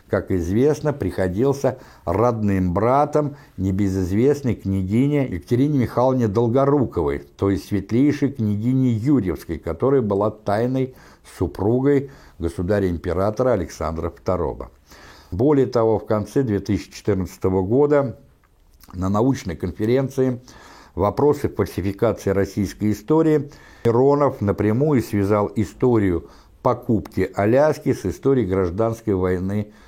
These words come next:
в С Ш А. В частности, он отметил тот факт, что в тысяча восемьсот шестьдесят третьем, в тысяча восемьсот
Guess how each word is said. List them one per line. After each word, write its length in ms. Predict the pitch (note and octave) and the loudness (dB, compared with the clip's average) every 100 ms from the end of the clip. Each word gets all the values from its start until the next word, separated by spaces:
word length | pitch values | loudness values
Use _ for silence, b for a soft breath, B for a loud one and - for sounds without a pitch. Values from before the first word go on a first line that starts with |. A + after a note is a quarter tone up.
| B | B
в 80 | B | B
С 200 | - G#2+ | -6 -4
Ш 200 | - - | -2 -2
А. 220 | E2 D2+ - B B B B | -2 -2 -12 B B B B
В 60 | |
частности, 560 | - D3 C#3+ C3 A#2+ C#3 | 0 2 2 0 0 0
он 140 | C#3+ | 2
отметил 440 | B2 C3 C3 C3 A#2 | 0 0 -2 -2 0
тот 260 | C3 B2+ | 0 -2
факт, 360 | - G2+ G2 - | -2 0 0 -4
что 260 | - - | -10 -6
в 80 | F#2 | -4
тысяча 280 | D3 D3 G#2+ | -2 -4 -2
восемьсот 500 | F2+ G2+ F#2 G#2+ F#2+ | -4 -4 -4 -2 -2
шестьдесят 460 | - F#2+ - F#2+ - | -4 -6 -4 -4 -2
третьем, 340 | G2+ A2 A#2 | -4 -2 -6
в 40 | |
тысяча 300 | - A#2 A#2 | -6 -8 -6
восемьсот 560 | E2+ - F2+ - F#2 - | -8 -6 -10 -4 -6 -6